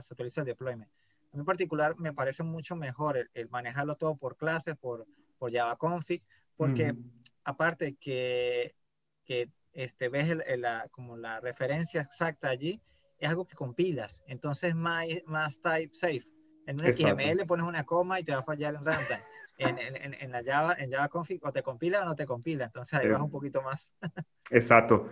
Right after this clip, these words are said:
Speaker 2: es va más seguro también, ¿no? Entonces, como tú comentaste, se, se, se, se un paquete no está no cam-, no camino correcto, na, na, na, na ruta correcta,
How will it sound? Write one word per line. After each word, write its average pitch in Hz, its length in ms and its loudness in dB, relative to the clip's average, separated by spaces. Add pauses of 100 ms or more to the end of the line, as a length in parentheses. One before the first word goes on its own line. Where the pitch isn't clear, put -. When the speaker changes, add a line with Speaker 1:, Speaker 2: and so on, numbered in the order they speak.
(120)
Speaker 2:
es 117 160 6
va 120 160 12
más 123 180 10
seguro 131 400 12
también, 110 240 8
¿no? 117 140 10
Entonces, 110 340 8
como 120 180 8
tú 120 100 10
comentaste, 110 540 10 (440)
se, 117 440 12
se, 117 520 8 (120)
se, 120 420 10
se 120 220 8
un 120 140 8
paquete 143 400 12
no 147 80 12
está 139 260 12
no 135 140 10
cam-, 127 320 8
no 127 160 8
camino 120 400 12
correcto, 123 420 12
na, 117 200 10
na, 110 260 10
na, 110 320 10
na 107 220 8
ruta 120 240 6
correcta, 113 560 8